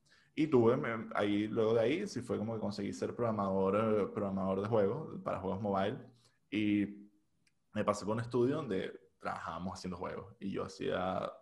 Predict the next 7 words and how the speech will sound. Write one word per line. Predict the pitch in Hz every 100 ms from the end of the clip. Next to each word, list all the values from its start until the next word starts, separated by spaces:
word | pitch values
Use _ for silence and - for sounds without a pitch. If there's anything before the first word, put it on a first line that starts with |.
| -
de | 87
todo, | 87 87 -
o |
sea, | - 85 - -
backend, | 113 117 113 110 107
frontend. | - 123 117 113 110 113 - - - -
Y, | 104 104 -